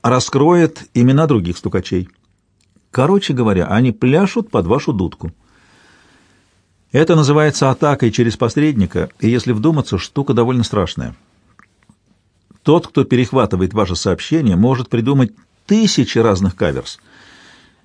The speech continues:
И, разумеется, существует прекрасный способ обойти атаки через посредника, использовать шифрованные сообщения. В этом случае вас уже не волнует, увидел ли враг ваши письма,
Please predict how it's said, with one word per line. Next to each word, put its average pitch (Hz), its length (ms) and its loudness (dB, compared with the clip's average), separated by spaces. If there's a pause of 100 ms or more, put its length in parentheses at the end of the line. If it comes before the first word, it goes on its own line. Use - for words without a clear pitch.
(220)
И, 139 140 -6
разумеется, 175 720 2 (240)
существует 139 720 0
прекрасный 135 480 2
способ 107 500 -2
обойти 113 400 2
атаки 101 360 -2
через 92 260 -4
посредника, 123 640 0
использовать 123 560 -2 (100)
шифрованные 120 640 2
сообщения. 95 640 -4 (880)
В 95 100 -4
этом 156 220 2
случае 95 320 -2
вас 98 180 0
уже 92 140 -2
не 90 80 2
волнует, 113 560 0
увидел 127 480 -2
ли 123 100 0
враг 120 300 0
ваши 117 240 -2
письма, 101 400 -2